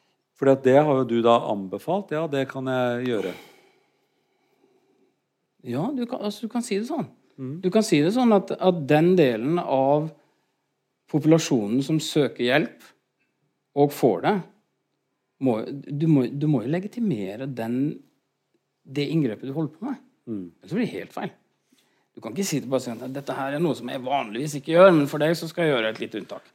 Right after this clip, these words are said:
Speaker 1: Men gjør du, tar du den, eh, vurderingen at, eh, «Nei, jeg synes dette her, eh, for meg ser det fint ut»?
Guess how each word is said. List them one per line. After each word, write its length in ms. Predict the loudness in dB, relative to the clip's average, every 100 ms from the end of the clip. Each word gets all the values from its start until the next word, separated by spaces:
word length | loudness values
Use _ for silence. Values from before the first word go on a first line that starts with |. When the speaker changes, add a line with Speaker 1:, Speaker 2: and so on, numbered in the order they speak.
| _
Speaker 1:
Men 320 | 4 6 6 2
gjør 360 | 4 8 10
du, 80 | 8 4 2 0 2 2 -2
tar 240 | 2 2
du 60 | 4
den, 220 | 2 2 2
eh, 460 | 2 2 2 2 0 -2
vurderingen 480 | 2 4 4 4 2
at, 240 | 2 0
eh, 380 | 4 6 6 2 -4 -8
«Nei, 240 | -4 -2 0
jeg 160 | -2
synes 220 | -4 -8 -6
dette 220 | -4 -2
her, 160 | -2 -2
eh, 460 | -4 -6 -4 -6 -8 _ _ _ _ _ _ _
for 100 | -2
meg 240 | 0 0 -2
ser 220 | -2 -2
det 80 | -2
fint 280 | -2 -4 -4
ut»? 220 | -10 -12